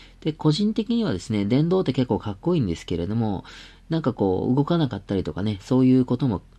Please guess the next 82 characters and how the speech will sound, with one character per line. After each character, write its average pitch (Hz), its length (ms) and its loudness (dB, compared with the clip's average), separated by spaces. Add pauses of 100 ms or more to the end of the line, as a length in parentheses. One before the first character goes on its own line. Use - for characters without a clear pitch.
あ 101 120 -2
の、 90 200 -4
あ 101 40 -4
り 135 100 0
ま 147 140 2
す 120 120 -10
の 82 160 -4
で、 90 300 -4 (300)
え - 40 -12
ー、 80 640 -8
今 147 140 0
の 185 40 -2
と 180 100 -4
こ - 80 -10
ろ 147 60 -2
で 85 80 -4
す - 80 -8
ね、 95 100 -4
ト 110 100 -6
ラ 107 80 -2
ブ 95 100 -4
ル 90 60 -4
な 104 140 -2
い 95 80 -2
ん 90 60 -4
で 80 100 -8
す - 100 -18
け 87 120 -8
れ 85 80 -8
ど 98 100 -8
も、 120 220 -2 (420)
え 101 100 -2
ー、 - 200 -2
手 123 80 2
動 165 220 2
で 165 200 -2 (540)
や 131 120 0
っ 131 60 -8
て 151 160 0
て 139 80 -4
く 135 100 0
れ 127 80 2
た 147 100 0
方 170 240 0
が、 139 300 2
長 135 340 -2
く 123 140 -2
乗 101 140 0
る 98 100 0
分 98 180 -2
に 104 140 -2
は、 113 340 0 (100)
ま 90 320 -6
あ、 - 40 -20 (220)
不 113 140 0
安 117 120 2
要 117 120 4
素 98 140 -6
は 90 80 -6
少 - 220 -4
な 110 100 -2
く - 100 -14
て - 360 -8
あ 110 60 -6
り 110 80 -2
が 117 140 -6
た 123 100 -4
い 113 80 -2
か 117 120 -6
な 139 140 -2
っ 139 40 -4
て - 180 -4
個 - 140 -6
人 202 120 2
的 202 140 -4
に 180 100 -2
は 90 120 -6
思 92 160 -6
い 90 60 -8
ま 85 100 -8
す - 160 -12
ね。 123 180 0